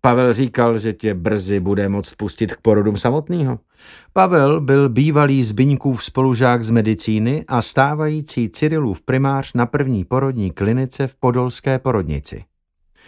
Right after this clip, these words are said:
Cyril zvedl potěšeně oči od šunkofleků. „Fakt? Jo, děláš mi radost.“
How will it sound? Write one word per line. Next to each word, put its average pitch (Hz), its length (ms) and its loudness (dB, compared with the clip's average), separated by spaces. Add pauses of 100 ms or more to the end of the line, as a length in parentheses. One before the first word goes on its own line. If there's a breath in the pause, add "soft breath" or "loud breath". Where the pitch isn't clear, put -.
(180 soft breath)
Cyril 175 680 2
zvedl 127 320 0
potěšeně 143 640 -4
oči 123 340 -4
od 113 200 -4
šunkofleků. 76 840 -6 (240)
„Fakt? 101 500 0 (540)
Jo, 101 260 0 (520)
děláš 95 300 0
mi 104 100 0
radost.“ - 460 -4